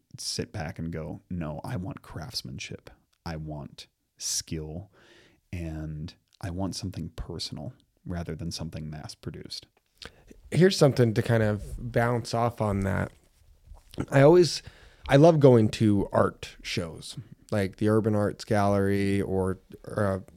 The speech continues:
Speaker 2: what do they call the show that they do in the, in August?
Speaker 1: Urban Arts Festival.
Speaker 2: Urban Arts
Speaker 1: <laughs>
Speaker 2: Festival. Yeah, it's just
Speaker 1: Really creative. <laughs>
Speaker 2: there's, there,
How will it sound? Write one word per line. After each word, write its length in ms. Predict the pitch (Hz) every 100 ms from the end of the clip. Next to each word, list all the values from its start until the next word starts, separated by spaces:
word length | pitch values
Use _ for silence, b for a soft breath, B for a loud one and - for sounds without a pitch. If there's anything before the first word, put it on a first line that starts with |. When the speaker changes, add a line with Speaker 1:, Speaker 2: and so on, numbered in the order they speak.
| 104 147
Speaker 2:
what 200 | 110 101
do 80 |
they 80 | 101
call 200 | - 101
the 60 | 95
show 220 | - 98
that 160 | 95 98
they 100 | 98
do 180 | 98
in 120 | 98 95
the, 320 | 95 95 98
in 80 | 101
August? 360 | 95 98 98 147
Speaker 1:
Urban 200 | 135 120
Arts 200 | 113 -
Festival. 340 | 117 101 120
Speaker 2:
Urban 160 | 104 107
Arts 260 | 107 120
Speaker 1:
<laughs> 100 | -
Speaker 2:
Festival. 440 | 110 - 107 107 107 135
Yeah, 340 | 139 110 98
it's 100 | 104
just 100 | 143
Speaker 1:
Really 180 | 170 180
creative. 480 | - 156 151 135 - -
<laughs> 640 | - 156 156 143 135 -
Speaker 2:
there's, 460 | 147 165 160 - - -
there, 560 | 151 190 190 185 170